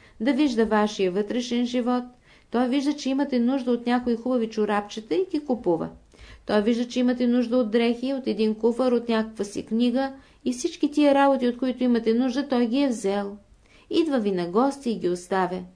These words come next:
Той никога няма да ви каже: „Аз ви обичам.“ Той ще каже:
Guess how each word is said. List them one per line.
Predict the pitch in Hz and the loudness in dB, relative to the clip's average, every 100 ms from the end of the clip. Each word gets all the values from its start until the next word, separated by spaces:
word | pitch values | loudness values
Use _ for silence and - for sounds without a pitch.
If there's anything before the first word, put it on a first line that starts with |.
| _ - _ | _ -20 _
Той | 226 220 | 2 4
никога | 226 269 277 247 226 | 4 0 -2 -2 0
няма | 220 220 208 | 2 2 2
да | 190 | 0
ви | 180 196 | -2 -2
каже: | 208 202 202 190 - | -2 -2 -2 -8 -6
„Аз | 196 208 - | -4 -4 -4
ви | 180 | -4
обичам.“ | 185 170 202 190 180 | -4 -4 -4 -4 -6
Той | 180 226 | -4 -4
ще | 226 220 | -4 -4
каже: | 220 226 214 247 | 0 0 0 -4